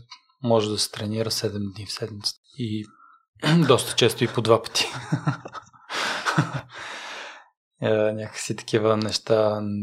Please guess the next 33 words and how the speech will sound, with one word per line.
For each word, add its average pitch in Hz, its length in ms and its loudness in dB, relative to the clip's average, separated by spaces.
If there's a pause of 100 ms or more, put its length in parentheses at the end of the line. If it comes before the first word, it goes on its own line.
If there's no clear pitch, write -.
(440)
не 113 260 2
са - 160 0
ми 113 80 2
се - 120 2
стрували 117 840 4 (200)
възможни 110 680 2
преди 101 300 -2
това, 113 220 2
обаче 117 560 2
постепенно 113 800 0 (680)
видях, 110 400 2
че - 120 -2
това 113 140 -2
не 110 140 0
само 113 360 4
е 107 100 2
възможно, 101 680 -4
но 110 160 -8
и 107 80 -14
си - 180 -2
се - 220 -6
прави 127 360 2
и 107 320 -12
хората 107 460 -8
си - 120 -8
тренират 107 480 -6
така - 200 -6
и 101 340 -8 (480)
дворазово, 104 760 0
и 104 160 -4
триразово 113 1000 -4
на 113 100 -4
лагери. 113 600 -6